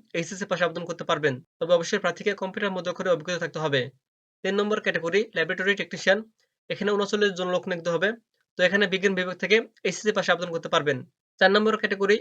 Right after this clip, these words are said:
স্টোর কিপার, চারজন লোক নিয়োগ দেওয়া হবে। তো এখানে এইচএসসি পাশে আবেদন করতে পারবেন। পাঁচ নম্বর ক্যাটাগরি, সহকারী স্টোর কিপার, এখানে চারজন লোক নিয়োগ দেওয়া হবে, এইচএসসি পাশে আবেদন করতে পারবেন।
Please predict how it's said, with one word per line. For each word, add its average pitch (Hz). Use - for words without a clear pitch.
স্টোর 190
কিপার, 190
চারজন 185
লোক 185
নিয়োগ 175
দেওয়া 175
হবে। 196
তো -
এখানে 202
এইচএসসি 190
পাশে -
আবেদন 170
করতে 170
পারবেন। 165
পাঁচ 185
নম্বর 214
ক্যাটাগরি, 190
সহকারী 190
স্টোর 180
কিপার, 180
এখানে 180
চারজন 185
লোক 190
নিয়োগ 175
দেওয়া 170
হবে, 208
এইচএসসি 196
পাশে 180
আবেদন 175
করতে 175
পারবেন। 175